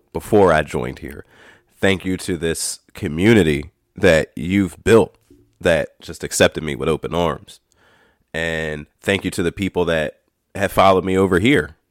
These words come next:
and become a part of this community and integrated this thing. Like, the numbers don't lie, right? Like, uh, we, we talked about a little earlier. Like, no, seriously, I'm not bragging. I'm not being funny. Like, the numbers don't lie. What we do here is really good,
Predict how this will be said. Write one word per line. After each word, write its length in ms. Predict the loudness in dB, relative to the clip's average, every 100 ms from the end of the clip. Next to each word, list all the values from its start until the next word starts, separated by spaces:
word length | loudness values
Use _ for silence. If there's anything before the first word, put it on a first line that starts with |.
| _
and 320 | -2 -2 -2 -8 _
become 300 | -4 0 0
a 60 | 2
part 240 | 4 6
of 60 | 6
this 160 | 4
community 500 | 2 -2 -4 -6 -12 -18 _ _ _ -6
and 140 | 0
integrated 520 | 0 0 -2 -2 -4 -6
this 160 | -6
thing. 260 | -8 -10 -12 _ _ _ 0
Like, 240 | 2 2
the 80 | 4
numbers 360 | 4 6 4
don't 260 | 4 2 4
lie, 300 | 4 6 2
right? 340 | 2 4 4
Like, 220 | 2 0 2
uh, 120 | 2
we, 100 | 2 0 -2
we 60 |
talked 180 | 2 4
about 180 | 6 6
a 60 | 6
little 140 | 4
earlier. 300 | 6 4 4
Like, 160 | 0 6
no, 140 | 6
seriously, 380 | 8 8 8 6
I'm 100 | 4
not 360 | 4 2 -6 0
bragging. 360 | 6 8 8
I'm 80 | 6
not 160 | 4 2
being 140 | 2
funny. 200 | 2 0
Like, 140 | 0 -2
the 80 | 0
numbers 300 | 2 4 4
don't 180 | 4
lie. 200 | 2 0 0
What 160 | -4
we 120 | -4
do 180 | -4 -4
here 360 | -2 -4 -4 -6 _ _ _ _ _ _ _ _ _ -8
is 220 | -6 -6
really 260 | -4 -2 -2
good, 340 | -2 0 -2